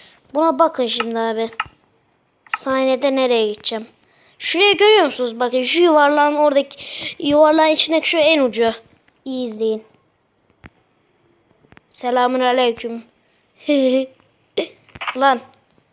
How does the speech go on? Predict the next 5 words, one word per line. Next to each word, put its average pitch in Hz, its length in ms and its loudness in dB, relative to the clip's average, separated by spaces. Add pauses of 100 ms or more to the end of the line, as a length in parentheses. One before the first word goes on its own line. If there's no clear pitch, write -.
(300)
Lan. 262 260 2 (800)
Aa 247 300 0
bu 247 120 -2
ışınlanıyor 269 640 0
direkt. 220 500 -6